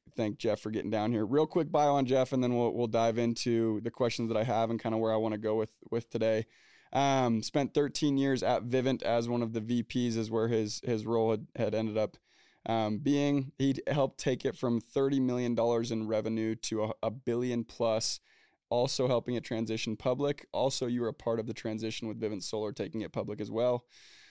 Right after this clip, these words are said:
Um, you're a general partner and founder of the Vineyard Manufactured Homes Group, which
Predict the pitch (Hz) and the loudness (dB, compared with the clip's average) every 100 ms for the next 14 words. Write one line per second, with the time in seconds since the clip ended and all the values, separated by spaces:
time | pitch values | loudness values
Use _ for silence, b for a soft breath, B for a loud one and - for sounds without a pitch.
0 | B - 135 131 123 120 120 117 127 139 | B 0 2 4 4 2 2 2 2 2
1 | 123 - 123 117 101 117 117 123 120 120 | 0 0 0 0 -2 -2 -2 0 2 2
2 | 120 110 110 107 120 120 117 117 113 113 | 2 2 0 -2 0 0 0 0 -2 0
3 | 110 113 113 - 127 127 135 127 - 135 | -2 -2 -10 -6 -2 0 0 -2 -2 0
4 | 135 135 - 120 117 113 | 0 -2 -8 -2 -2 -2